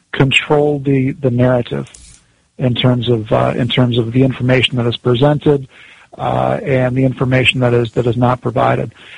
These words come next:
Now, there are some contrasts as well with regard to some of these events that are taking place today. Uh, we should really question things like Sandy Hook and Boston and Chattanooga,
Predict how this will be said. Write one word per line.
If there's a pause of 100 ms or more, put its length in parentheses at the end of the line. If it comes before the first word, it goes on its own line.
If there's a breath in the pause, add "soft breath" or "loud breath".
(220 loud breath)
Now, (100)
there
are
some
contrasts
as
well
with
regard
to
some
of
these
events
that
are
taking
place
today. (540 loud breath)
Uh, (180)
we
should
really
question
things
like
Sandy
Hook (500 soft breath)
and
Boston
and
Chattanooga,